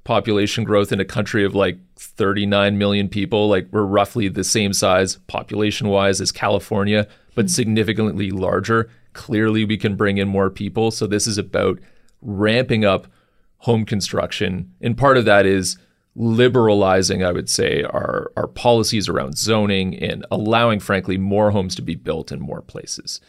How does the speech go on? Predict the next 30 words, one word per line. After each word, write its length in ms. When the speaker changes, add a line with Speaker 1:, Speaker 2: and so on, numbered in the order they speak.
Speaker 1:
in 140
a 80
way 220
that 140
is 140
also 460
environmentally 720
friendly. 280
Let's, 360
let's 200
add 180
that. 200
Speaker 2:
Mm. 160
Speaker 1:
As 160
well, 480
I 60
would 140
say 240
settlement 600
agencies, 500
I 60
had 100
mentioned 340
them 380
before, 520
they 120
could 200
use 580
more 280
funding. 520